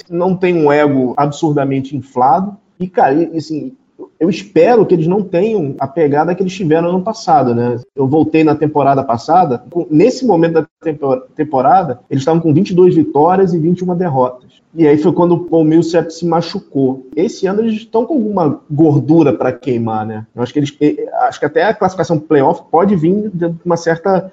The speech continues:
não digo uma facilidade, mas se continuar nessa toada, pode, com o Jokic à frente, pode ir de boa, né, cara?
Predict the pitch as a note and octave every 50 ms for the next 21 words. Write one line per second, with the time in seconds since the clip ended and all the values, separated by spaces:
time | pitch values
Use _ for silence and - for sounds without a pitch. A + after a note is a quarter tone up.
0 | _ _ _ _ - - F#3+ F3+ F#3+ F#3 F#3 F#3 F#3 E3+ D#3+ - - E3+ D#3 D3
1 | C3 B2+ C#3 D#3+ F#3+ F#3+ G#3+ G3+ F#3 - G3 F#3+ - G3 F#3+ - G3 F3 E3 D#3+
2 | D#3+ D#3 - E3+ - - F3 D3 D3 D#3 F3+ G3+ G#3+ - - G3+ G3+ F3+ F3+ F3+
3 | - - D#3 D#3+ D#3 D3 C#3+ C#3 C3 C3 C3 - C#3 D3 D3+ D3 D#3+ D3 - D#3
4 | C#3 - - D#3 F#3 D#3+ - - - F#3+ F#3 G3 G#3+ A#3+ A#3+ - - - E3+ D#3
5 | - C3+ - G3+ G3+ - D#3+ D#3 C#3+ A#2+ A2+ B2 B2+ - - -